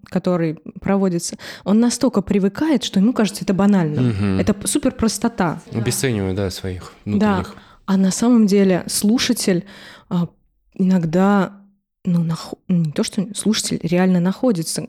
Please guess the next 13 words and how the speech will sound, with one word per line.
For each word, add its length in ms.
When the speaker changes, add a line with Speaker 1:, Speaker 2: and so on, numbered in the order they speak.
Speaker 1:
Тут 180
главное 580
вот 80
эта 200
уверенность 720
в 60
себе, 500
а, 240
и 100
позволение 840
проявить, 600
потому 300
что 300